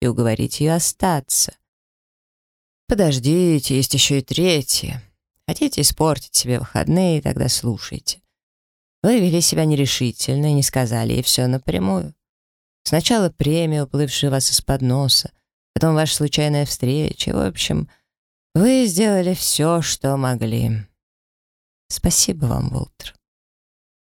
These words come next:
Я не смог уснуть, но заставил себя пролежать в постели как можно дольше,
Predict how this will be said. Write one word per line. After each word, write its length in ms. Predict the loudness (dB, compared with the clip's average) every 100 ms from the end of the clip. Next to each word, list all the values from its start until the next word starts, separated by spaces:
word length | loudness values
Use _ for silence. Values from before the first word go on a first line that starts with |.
| _ _ _ _ 0
Я 140 | 4
не 120 | 4
смог 300 | 2 0 0
уснуть, 680 | 0 -2 0 0 2 -2 -2
но 120 | -2
заставил 460 | 0 -2 0 0 0
себя 340 | -2 -2 -2
пролежать 500 | -2 -2 0 0 -4
в 80 | -4
постели 540 | -2 -2 0 0 0 -2
как 200 | -4 -2
можно 320 | -2 0 -2
дольше, 580 | 0 0 0 -2 -6